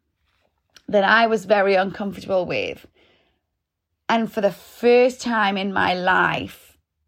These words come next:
I found my voice and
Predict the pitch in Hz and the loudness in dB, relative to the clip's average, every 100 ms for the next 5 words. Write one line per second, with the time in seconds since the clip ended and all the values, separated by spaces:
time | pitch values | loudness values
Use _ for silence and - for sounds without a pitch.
0 | _ _ _ _ _ _ _ _ _ _ | _ _ _ _ _ _ _ _ _ _
1 | - 196 185 - - 202 196 220 240 226 | -2 0 0 -4 -2 2 4 4 2 2
2 | 214 185 170 143 127 - - - - _ | 0 -4 -4 -4 -6 -12 -18 -20 -20 _
3 | _ _ _ _ _ _ _ _ _ _ | _ _ _ _ _ _ _ _ _ _
4 | _ - 202 | _ -6 -6